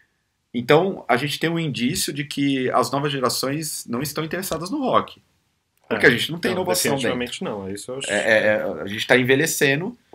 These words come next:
Speaker 1: e não tá atraindo essa juventude. A juventude, tipo assim, ela existe,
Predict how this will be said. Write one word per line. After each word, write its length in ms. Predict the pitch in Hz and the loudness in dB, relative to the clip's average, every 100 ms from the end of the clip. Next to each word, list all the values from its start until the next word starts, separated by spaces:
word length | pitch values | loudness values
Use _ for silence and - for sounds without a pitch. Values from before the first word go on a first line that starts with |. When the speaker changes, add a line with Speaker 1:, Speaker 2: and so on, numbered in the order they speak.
| - - | -20 -6
Speaker 1:
e 140 | 123 | -2
não 160 | 143 147 | 0 4
tá 140 | 147 | 6
atraindo 520 | 156 - 202 147 170 | 6 2 0 -2 -4
essa 220 | 180 185 | -6 -6
juventude. 640 | 180 185 233 - 143 110 90 - _ _ _ _ | -8 -8 -8 -6 -6 -6 -12 -20 _ _ _ _
A 80 | 87 | -10
juventude, 520 | 90 98 101 107 120 | -6 -4 -4 -4 -4
tipo 260 | 139 - - | -6 -6 -4
assim, 200 | 135 127 | -2 4
ela 160 | 113 156 | 6 6
existe, 640 | 156 131 113 - - | 4 2 2 -2 -10